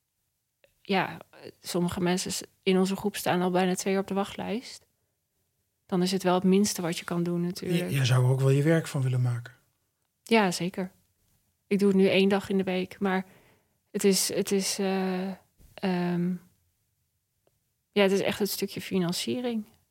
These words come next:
Speaker 1: En ik vind zelf dat zorgverzekeringen daar een rol in hebben, omdat zij ook de voordelen, eh, hebben. Namelijk dat mensen vin-, minder ver weg zakken en dat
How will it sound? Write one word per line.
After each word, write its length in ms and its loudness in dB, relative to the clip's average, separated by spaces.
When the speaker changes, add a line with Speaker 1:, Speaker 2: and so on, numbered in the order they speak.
Speaker 1:
En 280 2
ik 220 0
vind 300 -2
zelf 320 2
dat 380 -6
zorgverzekeringen 840 -4
daar 220 4
een 100 4
rol 200 6
in 80 6
hebben, 220 4
omdat 240 4
zij 240 4
ook 180 6
de 360 2
voordelen, 800 2
eh, 120 -6
hebben. 300 -2
Namelijk 360 0
dat 140 0
mensen 320 0
vin-, 280 4
minder 220 6
ver 220 4
weg 200 0
zakken 580 -2
en 220 -2
dat 340 -6